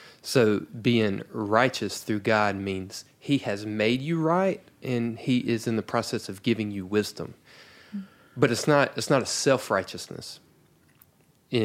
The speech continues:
Speaker 1: in, like, "I did this." No, it's recognizing all of this is a gift from God. God has given us Jesus, therefore he is making us right.
Speaker 2: Mm.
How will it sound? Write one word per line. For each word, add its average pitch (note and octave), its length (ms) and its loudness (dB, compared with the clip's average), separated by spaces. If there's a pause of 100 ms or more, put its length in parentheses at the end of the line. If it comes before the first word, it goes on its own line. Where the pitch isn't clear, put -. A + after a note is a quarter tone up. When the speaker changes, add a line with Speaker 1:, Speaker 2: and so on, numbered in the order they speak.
Speaker 1:
in, G2+ 380 -4
like, F#2 280 -4 (120)
"I A2 120 2
did G2+ 280 -6
this." G2 400 -6 (100)
No, A2 160 2
it's - 160 -4
recognizing G2+ 760 -2 (320)
all F3 140 6
of A2 140 2
this A#2 220 2
is G#2 140 -2
a F#2+ 100 0
gift A2 320 -2
from G2+ 220 -6
God. F#2+ 320 -2 (420)
God C3+ 240 6
has A#2 240 0
given B2 320 2
us G2 180 -4
Jesus, G#2+ 760 0 (320)
therefore A#2 320 2
he C3 220 4
is A2 160 2
making G2+ 400 -2
us - 180 -10
right. F2+ 240 -8 (340)
Speaker 2:
Mm. E3+ 80 -8